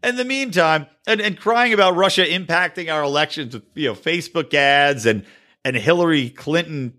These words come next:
puppy memes or some, <laughs> some stupid shit. In the meantime, we are literally trying to put a different leader in as in Venezuela, despite the fact that for all intents and purposes,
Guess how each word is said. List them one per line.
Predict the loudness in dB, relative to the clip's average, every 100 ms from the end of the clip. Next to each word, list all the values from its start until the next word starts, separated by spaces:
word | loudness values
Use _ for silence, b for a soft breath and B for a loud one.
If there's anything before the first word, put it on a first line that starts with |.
| -6
puppy | -4 0 0
memes | 0 0 0 -2 -4
or | -8
some, | -4 -4 -4 _ _
<laughs> | _ _
some | -6 -6 -6 -12 -10
stupid | -12 -10 -10 -10 -8
shit. | -8 -8 -10 b b b b b b
In | -6
the | -2
meantime, | 0 2 2 0 b b
we | -8 0
are | 2
literally | 2 2 2 4 4 4 4 4 4 0 -4 _ _ _ _ _ _ _ _
trying | -8 -2 0 0 -4
to | -6 -4
put | 0 0 2
a | 0 0
different | -2 -2 -2 -4
leader | -4 -4 0 0
in | 2 2 2
as | 2 0
in | -2 -6
Venezuela, | -2 -2 -2 -2 0 0
despite | -2 -4 -4 -4
the |
fact | -2 0 0 2
that | 0 0 b b _
for | -8 -8
all | -2 0 0
intents | 0 0 0 -2
and | 0
purposes, | 0 0 -4 -4 -6